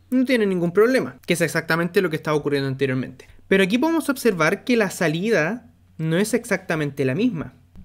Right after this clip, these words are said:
La primera salida corresponde a los contenidos en memoria del arreglo que está almacenando los arreglos de caracteres que no tienen la definición de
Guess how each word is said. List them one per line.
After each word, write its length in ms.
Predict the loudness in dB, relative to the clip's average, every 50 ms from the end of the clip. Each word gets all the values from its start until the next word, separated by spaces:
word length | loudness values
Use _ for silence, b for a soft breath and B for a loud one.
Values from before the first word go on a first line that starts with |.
| -20 -20 -20 _ _ -4
La 80 | -2 0
primera 300 | 0 0 0 0 -2 0
salida 340 | -2 -2 -2 0 -2 -2 -2
corresponde 640 | -2 -4 -4 -4 -6 -6 -6 -4 -2 0 0 0 2
a 80 | 0
los 120 | -2 -2 -2
contenidos 500 | -4 -6 -4 -4 -4 -4 -4 -4 -4 -4
en 80 | -4
memoria 560 | -4 -4 -4 -2 -2 -2 -2 -4 -4 -6 -8 -16 _ _ -14
del 320 | -6 -2 -2 0 0 -2 -2
arreglo 760 | -2 -2 -2 0 2 2 2 2 0 -2 0 0 -2 -2 -6 -14 _ -8
que 80 | -8 -6
está 180 | -4 0 0
almacenando 880 | 0 2 0 -2 -2 -2 -2 -2 -2 -2 0 0 0 0 0 -2 b b b b _ -6
los 160 | -6 -4 -2
arreglos 280 | 0 0 2 2 2 0
de 80 | 0 0
caracteres 560 | 0 0 0 0 -2 0 0 0 0 -2 -4
que 380 | -6 -4 0 2 4 4 2 2
no 300 | -2 -2 -2 -2 -2 -2
tienen 320 | -2 -2 -2 -2 -2 0
la 60 | 0
definición 800 | 0 0 -2 -4 -6 -6 -6 -6 -4 -4 -2 -2 -2 -4 -6 -2
de 340 | 0 2 2 2 0 -4 -8